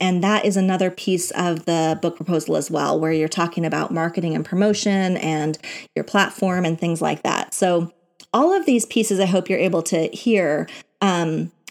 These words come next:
you're doing them in the first trimester because they need to happen. I mean, they're foundational pieces for moving forward,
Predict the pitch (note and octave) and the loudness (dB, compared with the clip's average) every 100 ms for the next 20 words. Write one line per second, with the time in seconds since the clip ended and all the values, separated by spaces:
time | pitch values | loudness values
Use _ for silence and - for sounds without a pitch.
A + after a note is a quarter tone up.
0 | - F#3+ G3+ A#3+ D4+ F4 C#4 A#3 G3+ G3 | -2 0 2 4 4 4 4 4 4 2
1 | G3+ G3+ - F#3+ F3+ E3+ - D#3 D3 D3 | -2 -2 -2 0 0 0 -2 -2 0 0
2 | F3 E3+ G3+ F3+ E3+ F3+ E3+ E3 - G3+ | -2 0 2 2 0 2 2 0 4 4
3 | G#3+ E3 E3+ G3 - - F3+ F3+ F3+ E3+ | 4 2 2 2 0 -4 -2 -2 0 0
4 | E3 F3+ F3 F3+ F#3+ G3 F3 D#3+ - F3 | -2 -2 0 2 2 2 -2 -2 -2 -2
5 | E3+ D#3+ - E3 E3 D#3 D#3+ G3 G3 E3 | 0 -2 -2 -2 0 -2 -2 0 2 2
6 | D#3 | -2